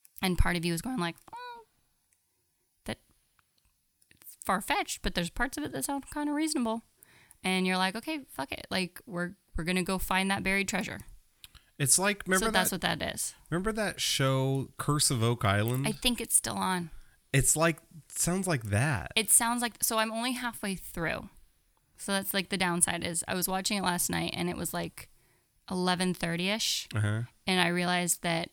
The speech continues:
Speaker 1: 'cause I, I have, if I'm watching something that I'm interested in, one, I always have subtitles on everything 'cause
Speaker 2: Yeah.
Speaker 1: I have to understand what s-,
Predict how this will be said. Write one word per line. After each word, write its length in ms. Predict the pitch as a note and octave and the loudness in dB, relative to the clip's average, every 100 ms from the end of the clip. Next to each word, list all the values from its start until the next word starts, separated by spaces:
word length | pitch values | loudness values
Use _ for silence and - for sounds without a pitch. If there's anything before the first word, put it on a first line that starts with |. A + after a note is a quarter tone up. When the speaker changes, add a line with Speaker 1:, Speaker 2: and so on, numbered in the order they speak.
| - | -6
Speaker 1:
'cause 120 | G3+ | 0
I, 200 | G3 G#3 - | 2 2 2
I 480 | F#3 F#3 F3+ F3 - | 4 6 4 2 0
have, 340 | - E3+ F3+ - | -4 -4 -4 -6
if 160 | F#3+ | -2
I'm 160 | F#3 E3+ | 2 2
watching 340 | E3 - G3+ | 0 -2 -2
something 300 | F#3+ G3+ G3+ | -2 -2 0
that 120 | F#3+ E3+ | 0 0
I'm 100 | D#3 | 0
interested 460 | D#3 E3+ - F3+ | -2 -2 -2 0
in, 260 | F#3 G3 A3 _ - - - | 0 0 -2 _ -20 -20 -10
one, 280 | G#3+ G#3+ G3+ | 2 4 6
I 100 | F3+ | 4
always 180 | F3 - | 2 0
have 160 | F3 | 0
subtitles 460 | - E3+ - E3+ E3+ | -2 -2 -2 -2 -2
on 100 | E3+ | -2
everything 460 | D#3 D#3 - G#3 F#3 - - - - - - - | -2 -4 -6 -8 -8 -8 -10 -8 -6 -6 -8 -2
'cause 420 | F3 A2+ C3+ - _ _ _ _ _ _ _ - | 2 2 2 -4 _ _ _ _ _ _ _ -4
Speaker 2:
Yeah. 60 | F3 | 0
Speaker 1:
I 20 | |
have 160 | F3 - | 0 2
to 60 | |
understand 360 | E3+ D#3+ - D#3+ | 2 2 0 -2
what 140 | D#3 | -2
s-, 140 | - | -6